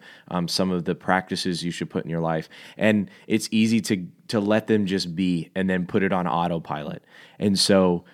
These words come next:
you know, as this small, you know, habits conversation came out of this, this sermon, I started thinking about how many of the small habits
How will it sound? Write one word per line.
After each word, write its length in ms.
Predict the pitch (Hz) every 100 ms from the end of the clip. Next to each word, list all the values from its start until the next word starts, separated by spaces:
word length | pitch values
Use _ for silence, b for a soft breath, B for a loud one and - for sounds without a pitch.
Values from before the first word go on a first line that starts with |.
| b
you 140 | 104
know, 180 | 101 95 -
as 400 | 92 101 98 -
this 360 | 107 95 - -
small, 840 | - - 101 98 98 101 98 95 - _
you 120 | 107
know, 200 | 92 90 -
habits 540 | - 98 98 95 -
conversation 720 | - 95 92 87 95 92 92
came 260 | - 90 87
out 260 | 90 92
of 200 | - 85
this, 320 | 85 82 - - -
this 180 | 90 -
sermon, 460 | 107 123 107 90 - B B
I 80 | 98
started 400 | 98 104 98 95
thinking 300 | 101 98 101
about 240 | 95 92 -
how 320 | - 107 110
many 440 | 113 107 107 104
of 280 | - 98 87
the 140 | 90 92
small 400 | - 101 101 92
habits 440 | 98 95 95